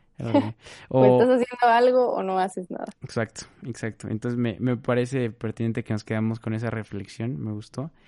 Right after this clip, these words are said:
Speaker 1: Y pues por último, este, te voy a preguntar, Dani, que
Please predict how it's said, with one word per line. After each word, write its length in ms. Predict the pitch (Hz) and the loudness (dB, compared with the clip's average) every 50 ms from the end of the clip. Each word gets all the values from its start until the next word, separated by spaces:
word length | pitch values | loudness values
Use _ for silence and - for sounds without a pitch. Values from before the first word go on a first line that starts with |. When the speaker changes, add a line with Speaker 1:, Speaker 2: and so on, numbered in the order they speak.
| _ - - - - - - _ - | _ -20 -20 -20 -20 -20 -20 _ -8
Speaker 1:
Y 400 | - 160 165 165 170 175 160 156 | -6 -4 -4 -2 -4 -4 -6 -8
pues 380 | _ _ - 123 127 127 - | _ _ -6 -4 -4 -4 -4
por 160 | - - 131 | -2 2 4
último, 540 | 139 143 139 143 143 139 139 139 143 151 160 220 - _ _ _ - | 4 4 4 4 4 4 4 4 2 0 -2 -6 -12 _ _ _ -12
este, 320 | 123 113 - - - 110 104 | -12 -12 -10 -10 -10 -8 -4
te 120 | - 117 | 0 0
voy 80 | 117 120 | 2 2
a 100 | 117 - | 0 0
preguntar, 680 | 117 117 110 110 110 110 107 110 131 117 117 127 131 147 | -2 0 0 2 2 0 0 -2 -4 -4 -4 -6 -8 -8
Dani, 340 | 147 - 113 110 107 101 110 135 165 - _ _ 247 _ _ - | -8 -8 -6 -6 -6 -6 -8 -10 -12 -16 _ _ -20 _ _ -18
que 500 | - - 113 110 107 107 104 110 - | -12 -8 -6 -6 -4 -6 -6 -8 -10